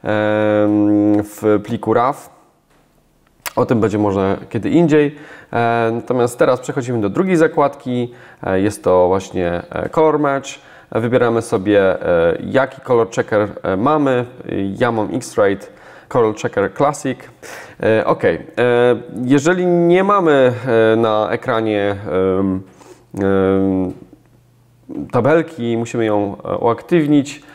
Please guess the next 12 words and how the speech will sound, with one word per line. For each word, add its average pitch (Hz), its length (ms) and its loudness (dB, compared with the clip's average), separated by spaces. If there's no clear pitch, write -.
przez 120 340 0
kliknięcie 107 880 -2
dolnej 110 440 0
partii, 95 760 -2
e, 95 300 -2
w, - 180 -8
mm, 92 600 -2
w - 140 -18
opcjach 110 640 -2
wyświetlania, 123 680 -2
e, 104 220 -2
Color 107 360 2